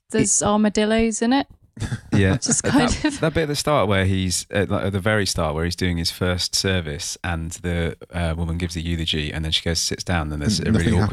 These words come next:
Speaker 3: happens.
Speaker 2: silence.
Speaker 3: Yeah.
Speaker 2: And then he just sort of trots round and starts playing the piano and singing Amazing Grace.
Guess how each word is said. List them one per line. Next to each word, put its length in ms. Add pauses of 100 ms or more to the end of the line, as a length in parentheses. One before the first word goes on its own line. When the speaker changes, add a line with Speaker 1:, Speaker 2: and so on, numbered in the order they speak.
Speaker 3:
happens. 40
Speaker 2:
silence. 320
Speaker 3:
Yeah. 140
Speaker 2:
And 160
then 100
he 60
just 160
sort 120
of 60
trots 380
round 300
and 100
starts 320
playing 200
the 120
piano 300
and 100
singing 180
Amazing 340
Grace. 320